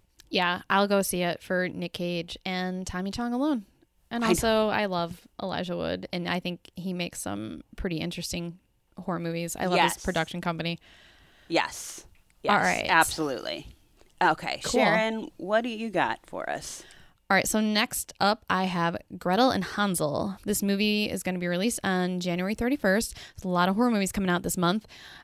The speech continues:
Speaker 1: Uh, it's directed by Oz Perkins, who's actually the son of Anthony Perkins.
Speaker 2: Okay, I was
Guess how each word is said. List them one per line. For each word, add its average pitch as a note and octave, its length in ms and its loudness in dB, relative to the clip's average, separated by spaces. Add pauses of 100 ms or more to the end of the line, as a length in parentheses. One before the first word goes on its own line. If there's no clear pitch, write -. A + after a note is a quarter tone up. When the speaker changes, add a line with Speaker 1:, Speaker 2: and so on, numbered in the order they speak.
Speaker 1:
Uh, F3+ 220 6
it's - 120 -2
directed G#3 360 4
by F3+ 260 6
Oz G3 200 6
Perkins, F#3+ 560 4
who's F3+ 160 0
actually F3+ 280 2
the F#3+ 100 -4
son E3+ 240 0
of F3 220 -2
Anthony D#4 240 2
Perkins. F#3 460 2
Speaker 2:
Okay, F3+ 480 6
I F3+ 60 2
was G#3 100 -8